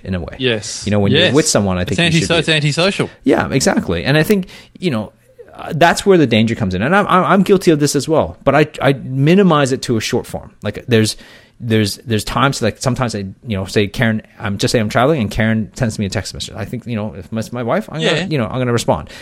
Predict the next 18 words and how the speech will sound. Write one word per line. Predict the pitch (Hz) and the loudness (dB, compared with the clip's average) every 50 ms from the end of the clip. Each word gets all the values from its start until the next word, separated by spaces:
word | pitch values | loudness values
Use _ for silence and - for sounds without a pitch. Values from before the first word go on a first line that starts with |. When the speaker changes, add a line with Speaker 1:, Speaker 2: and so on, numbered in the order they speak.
| - - | -16 -8
Speaker 2:
There's | 143 139 | -4 -2
a | 107 | 0
Speaker 1:
Um, | 110 | 2
but | 165 156 | 2 4
I | |
Speaker 2:
hierarchy. | 147 139 123 120 120 - 127 117 117 - | 4 4 2 0 -2 -4 -8 -8 -10 -6
Speaker 1:
Yeah, | - 202 - - 127 117 104 110 | -2 0 2 2 2 2 0 -4
but | - - - 143 - 151 147 | -6 -6 -4 0 2 4 4
I'm | 143 | 4
gonna | 151 143 135 | 4 2 2
make | 135 139 139 - 156 | 2 2 0 0 0
it | - | -2
as | - 123 120 | -2 -2 -4
quick | - - 139 - | -4 -6 -6 -6
as | 123 104 | -8 -8
possible. | - - 101 - - 82 | -6 -8 -8 -6 -8 -8
It's | 90 90 | -8 -8
like, | 95 92 | -8 -10